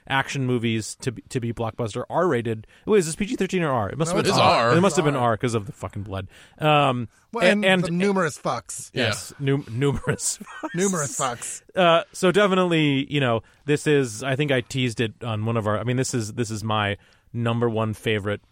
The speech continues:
Speaker 1: Arnold movie. I mean, just, and it's,
Speaker 3: It's
Speaker 1: it's cliche, but
Speaker 3: fucking
Speaker 1: it's,
Speaker 3: great.
Speaker 1: it's 'cause it's that good.
Speaker 3: I, I could watch this movie a thousand times. Um, I,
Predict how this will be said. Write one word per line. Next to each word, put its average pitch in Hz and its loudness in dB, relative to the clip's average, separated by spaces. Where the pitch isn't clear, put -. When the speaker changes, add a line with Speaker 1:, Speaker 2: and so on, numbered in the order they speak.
Speaker 1:
Arnold 107 -6
movie. 95 -8
I 113 -8
mean, 113 -8
just, 117 -4
and 127 -6
it's, - -8
Speaker 3:
It's - 0
Speaker 1:
it's 160 0
cliche, 208 4
but 165 2
Speaker 3:
fucking 143 2
Speaker 1:
it's, 139 0
Speaker 3:
great. 147 2
Speaker 1:
it's 147 0
'cause 151 2
it's 123 -8
that 131 -4
good. 98 -2
Speaker 3:
I, 165 2
I 165 2
could 165 -4
watch 135 -4
this 175 -2
movie 123 -6
a 117 -6
thousand 113 -8
times. 123 -10
Um, 127 0
I, 147 0